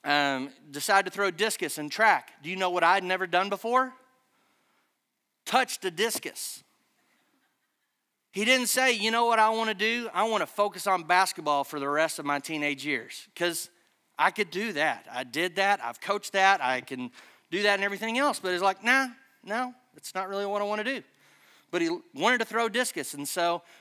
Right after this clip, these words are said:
we went. I talked to coaches and everything else. We looked up stuff on YouTube and all that, and then I talked to coaches, and they said, "Well, there's some really good stuff on YouTube." <laughs> I'm like, "Okay." So we found the best, but I went and I asked them, and they pointed us in the direction to the best places to look, right?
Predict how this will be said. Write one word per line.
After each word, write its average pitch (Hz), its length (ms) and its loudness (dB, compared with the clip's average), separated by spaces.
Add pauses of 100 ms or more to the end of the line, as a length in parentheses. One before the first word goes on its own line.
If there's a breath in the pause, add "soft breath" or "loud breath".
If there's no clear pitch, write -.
we 220 160 -2
went. 226 280 0
I 165 100 4
talked 226 320 2
to 220 40 -8
coaches 202 580 -4
and 135 100 -4
everything 165 320 -4
else. 160 120 -4
We 220 140 -6
looked 240 240 -2
up 156 100 -14
stuff 175 240 -6
on 156 140 -4
YouTube 196 400 -8
and 180 100 -2
all 175 140 0
that, 196 260 2
and 170 100 -6
then 175 60 -2
I 185 100 2
talked 190 260 0
to 175 60 -14
coaches, 190 460 -4
and 180 100 -6
they 175 100 0
said, 180 280 0 (480 loud breath)
"Well, 175 140 -2
there's 185 160 -4
some 170 140 -6
really 190 200 -2
good 175 180 -4
stuff 160 260 -6
on 139 160 -6
YouTube." 143 380 -10 (160)
<laughs> - 140 -20
I'm 165 160 -16
like, 151 200 -12
"Okay." 156 420 -4 (1040 soft breath)
So 202 140 2
we 240 100 2
found 196 360 4
the 233 60 -2
best, 269 360 8
but 196 120 4
I 196 60 10
went 220 240 4
and 247 100 4
I 240 60 8
asked 247 280 6
them, 226 120 -2
and 220 120 0
they 214 140 4
pointed 220 380 -2
us 214 200 4
in 208 120 -2
the 196 80 0
direction 185 680 0
to 196 160 -2
the 175 120 -2
best 165 440 -2
places 160 580 -4
to - 140 -10
look, 139 320 -6
right? 135 380 0